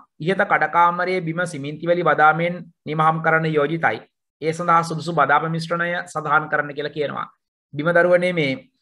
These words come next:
සිමෙන්ති වැලි බදාමේ නම් දාන්න යන්නේ අපි බිමට දාන්නේ පුතා එකට පහ අනුපාතයටයි සිමෙන්ති බදාම අපි යොදන්නේ.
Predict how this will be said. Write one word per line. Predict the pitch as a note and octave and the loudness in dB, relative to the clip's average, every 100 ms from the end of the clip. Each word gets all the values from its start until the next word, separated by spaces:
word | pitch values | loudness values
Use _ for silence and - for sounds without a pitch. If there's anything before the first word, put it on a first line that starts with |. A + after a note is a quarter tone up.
| _ _ _ _ _ _ - | _ _ _ _ _ _ -8
සිමෙන්ති | D#3 F3+ F#3 | -6 -4 0
වැලි | F3+ | 2
බදාමේ | E3+ E3+ E3+ F3 E3+ | 4 4 4 4 0
නම් | E3+ | 2
දාන්න | D3+ D3 D#3 | 4 4 2
යන්නේ | D#3+ E3 | -4 -4
අපි | D#3+ | -6
බිමට | D3 C#3 C#3+ | -8 -6 2
දාන්නේ | C#3 C#3+ D3 | 4 4 0
පුතා | D#3 E3+ | 0 0
එකට | - C3+ F3+ | -2 -2 -2
පහ | - D#3 | -2 -2
අනුපාතයටයි | D#3+ D#3 C#3+ C#3+ C#3+ C#3+ D3 | -2 -2 -2 -2 -2 -6 -8
සිමෙන්ති | C#3 C3+ C3 | -8 -10 -4
බදාම | C3+ B2+ B2+ | 0 2 0
අපි | B2 C#3 | -2 -2
යොදන්නේ. | B2 B2+ C#3+ | 0 -2 -4